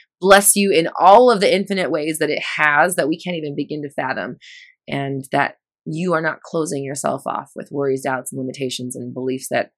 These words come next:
really don't serve you and don't need to be thought or believed.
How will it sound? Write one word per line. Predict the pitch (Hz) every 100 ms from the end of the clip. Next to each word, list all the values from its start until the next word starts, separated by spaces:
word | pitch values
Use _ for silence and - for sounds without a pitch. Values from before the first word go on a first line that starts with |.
| -
really | 131 135 127 135 _
don't | 135 135 135
serve | 170 180
you | 214
and | 208
don't | 180
need | 151 147
to |
be | 143 139
thought | 127 - _
or | -
believed. | 220 330 294 -